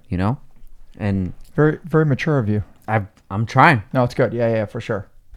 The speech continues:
Speaker 1: And it, it just took me a long time to get to this level because, like, I don't know anybody that had a business when I was growing up. Nobody told me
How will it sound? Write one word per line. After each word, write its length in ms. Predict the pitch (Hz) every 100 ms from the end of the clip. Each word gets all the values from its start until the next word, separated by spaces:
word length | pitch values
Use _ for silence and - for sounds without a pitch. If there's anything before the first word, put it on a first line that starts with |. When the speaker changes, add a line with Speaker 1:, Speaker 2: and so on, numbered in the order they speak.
| -
Speaker 1:
And 120 | 110
it, 420 | 110 110 101 - -
it 220 | 131 139
just 260 | 123 139 -
took 320 | 170 160 - - - - - _
me 180 | 139 147
a 60 | 135
long 260 | 143 143
time 240 | 135 143 135
to 100 | 127
get 280 | 147 - -
to 120 | 135
this 420 | 127 120 - -
level 360 | 120 160 160 143
because, 440 | 127 131 143 117 120
like, 340 | 113 113 - _ _ _ _ _ - - _ _ _ _ _ _ _ _ _ _
I 120 | 123 190
don't 160 | 220
know 180 | 185 233
anybody 380 | 196 104 107 101
that 340 | 101 101 - _ -
had 340 | - 110 104
a 60 | 85
business 520 | 101 92 92 90 -
when 140 | 92
I 140 | 87 85
was 180 | 80
growing 420 | - 92 85 80 80
up. 300 | 69 - - -
Nobody 440 | 104 139 226 214 113
told 300 | 101 95 90
me 420 | 92 90 85